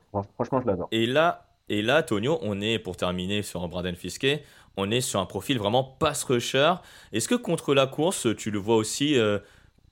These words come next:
Speaker 2: très solide, ou alors il y a encore des lacunes, notamment au niveau de la finition des plaquages ?
Speaker 1: Ben, ouais, justement. Et, et c'est là-dessus que, que j'aurais aimé terminer, tu fais bien de le mentionner.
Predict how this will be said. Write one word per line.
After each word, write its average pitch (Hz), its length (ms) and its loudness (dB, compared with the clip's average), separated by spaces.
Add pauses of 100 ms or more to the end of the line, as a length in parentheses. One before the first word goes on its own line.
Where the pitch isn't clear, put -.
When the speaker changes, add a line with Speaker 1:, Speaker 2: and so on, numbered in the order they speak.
(140)
Speaker 2:
très - 200 0
solide, 151 440 2
ou 123 120 4
alors 131 420 4
il 110 60 -6
y 104 60 0
a 104 60 4
encore 123 220 0
des 104 120 2
lacunes, 120 560 0
notamment 107 340 -2
au 117 80 0
niveau 98 260 -2
de 101 80 -2
la 92 80 0
finition 107 420 -6
des 98 80 -4
plaquages ? 90 500 -6 (340)
Speaker 1:
Ben, 104 220 6
ouais, 95 160 6
justement. 87 360 -2 (140)
Et, 90 300 2
et 90 40 -4
c'est 95 380 0
là-dessus 113 380 4
que, 95 420 4
que 101 100 -4
j'aurais 98 200 4
aimé 104 120 0
terminer, 104 360 4
tu - 120 -18
fais 101 120 2
bien 104 140 6
de 104 60 0
le 101 80 2
mentionner. 104 400 2